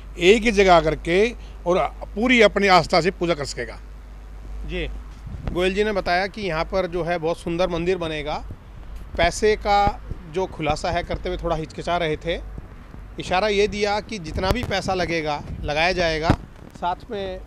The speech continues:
Speaker 2: बीस एकड़ ज़मीन और है, संस्था उसको भी लेने का विचार कर रही है। और ये एक ऐसा, अ, परियोजना है, ऐसा प्रोजेक्ट है, ऐसा मंदिर है जिसमें तमाम तरीके की धार्मिक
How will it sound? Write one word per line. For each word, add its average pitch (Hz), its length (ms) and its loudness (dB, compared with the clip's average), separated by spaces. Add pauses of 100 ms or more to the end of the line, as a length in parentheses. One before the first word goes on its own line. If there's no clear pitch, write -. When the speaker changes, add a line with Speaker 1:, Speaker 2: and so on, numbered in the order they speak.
(140)
Speaker 2:
बीस 190 200 -4
एकड़ 196 180 -2
ज़मीन 185 300 -2
और 190 160 0
है, 156 240 -2
संस्था - 380 -6
उसको 185 300 -4
भी 185 260 -2 (600)
लेने 180 260 4
का 180 240 4
विचार 170 400 0
कर 170 180 -2
रही 170 280 0
है। 170 180 0 (560)
और 196 400 0 (200)
ये 208 240 2
एक 247 260 -4
ऐसा, 196 280 0
अ, 220 80 0 (1160)
परियोजना 185 460 2
है, 190 200 0
ऐसा 185 180 0
प्रोजेक्ट 175 380 -2
है, 180 120 0
ऐसा 180 140 -2
मंदिर 170 300 0
है 170 260 -2
जिसमें 180 400 -4 (400)
तमाम 185 280 0
तरीके 202 320 -2
की 190 160 -6
धार्मिक 160 500 0